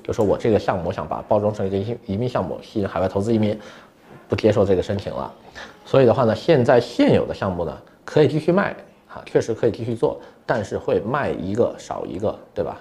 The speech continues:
基金的话，名额每少一个就，未来就少一个人能申请。那么捐款类项目的话，那就是投资满一个，那就过去了，就没有了。所以这一点的话呢，还是希望大家珍惜时间，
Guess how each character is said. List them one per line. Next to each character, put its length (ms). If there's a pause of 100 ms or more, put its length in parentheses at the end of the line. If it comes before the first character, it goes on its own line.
基 220
金 120
的 60
话， 120
名 260
额 220 (140)
每 120
少 220
一 100
个 220
就， 180 (520)
未 120
来 120
就 100
少 180
一 60
个 80
人 100
能 120
申 160
请。 160 (480)
那 60
么 100 (200)
捐 240
款 200
类 100
项 180
目 80
的 60
话， 180
那 80
就 160
是 160 (160)
投 140
资 100
满 140 (100)
一 40
个， 160
那 120 (200)
就 160 (200)
过 140
去 140
了， 100
就 120
没 160
有 100
了。 180 (460)
所 120
以 40
这 140
一 20
点 120
的 80
话 120
呢， 100
还 160
是 140
希 160
望 140
大 180
家 100
珍 400
惜 320
时 300
间， 400